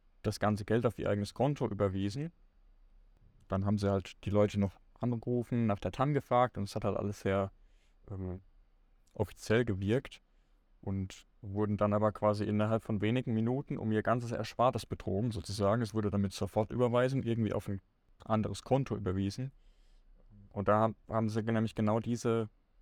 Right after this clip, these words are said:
Masche auch quasi angewandt und da irgendeine gefakte Identität genutzt, wo sie halt, wo man halt irgendwie jemand a-, anderes Identität nutzt, um solche,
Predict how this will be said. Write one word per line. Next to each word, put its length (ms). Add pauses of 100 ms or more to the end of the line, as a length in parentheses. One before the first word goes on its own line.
(240)
Masche 400
auch 180
quasi 320
angewandt 560
und 340
da 140
irgendeine 400
gefakte 440
Identität 680
genutzt, 460 (480)
wo 120
sie 200
halt, 280
wo 80
man 200
halt 200
irgendwie 440 (320)
jemand 320
a-, 200
anderes 680 (180)
Identität 600
nutzt, 340
um 160
solche, 540